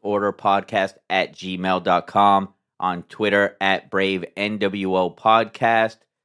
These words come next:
I thank everybody for joining me on my journey for this episode. If you're enjoying the podcast, take a second to like, subscribe,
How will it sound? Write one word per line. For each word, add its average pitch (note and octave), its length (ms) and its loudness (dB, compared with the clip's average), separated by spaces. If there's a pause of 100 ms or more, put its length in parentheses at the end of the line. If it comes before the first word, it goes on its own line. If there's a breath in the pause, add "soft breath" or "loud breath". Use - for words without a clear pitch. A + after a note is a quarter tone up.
(260)
I F#2 60 -16
thank F#2+ 300 -8
everybody F#2+ 440 -4
for - 120 -12
joining A2 540 -4
me A2 160 -4
on G#2 160 0
my G#2 220 0
journey G#2 420 -2
for G2+ 160 -8
this G#2 220 -6
episode. G2+ 760 -4
If - 80 -12
you're G#2 160 -2
enjoying G#2+ 600 -2
the G2 100 -4
podcast, B2 1000 2 (380)
take A2+ 160 -4
a G#2+ 60 -6
second B2 420 -6
to A2 160 -4
like, A#2 340 2
subscribe, B2 880 2